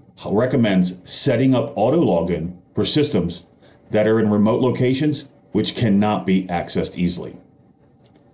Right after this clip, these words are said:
You're also provided with three options. Whether you're connecting to an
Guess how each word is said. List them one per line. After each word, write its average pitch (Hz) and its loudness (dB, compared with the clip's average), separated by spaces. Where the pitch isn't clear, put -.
You're 123 2
also 139 0
provided 110 2
with 95 0
three 98 0
options. - -4
Whether 101 2
you're 101 2
connecting 104 0
to 95 2
an - -2